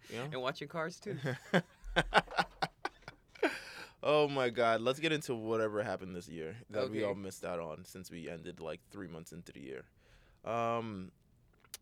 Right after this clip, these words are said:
Speaker 1: so, Trump, he ain't impeached yet.
Speaker 2: Mm-hmm.
Speaker 1: When is this nigga getting impeached?
Speaker 2: Oh, never.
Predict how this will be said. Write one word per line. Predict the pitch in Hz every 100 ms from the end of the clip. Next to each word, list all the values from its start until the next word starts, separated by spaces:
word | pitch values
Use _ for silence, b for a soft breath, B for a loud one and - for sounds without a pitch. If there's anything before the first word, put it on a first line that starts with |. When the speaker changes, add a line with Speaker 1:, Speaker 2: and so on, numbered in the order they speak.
| _ _
Speaker 1:
so, | - - 127 117 92 80 - - _ _ _ _ -
Trump, | 113 95 -
he |
ain't | 101 107
impeached | 107 - 104 -
yet. | 80 62 - _ _ _ -
Speaker 2:
Mm-hmm. | 147 135 139 - _ _ _ _ _ _ _
Speaker 1:
When | 87 104
is | 110
this | 107
nigga | 110 104 98
getting | 95
impeached? | 92 90 85 69 - - - _
Speaker 2:
Oh, | 147 170
never. | 139 151 135 117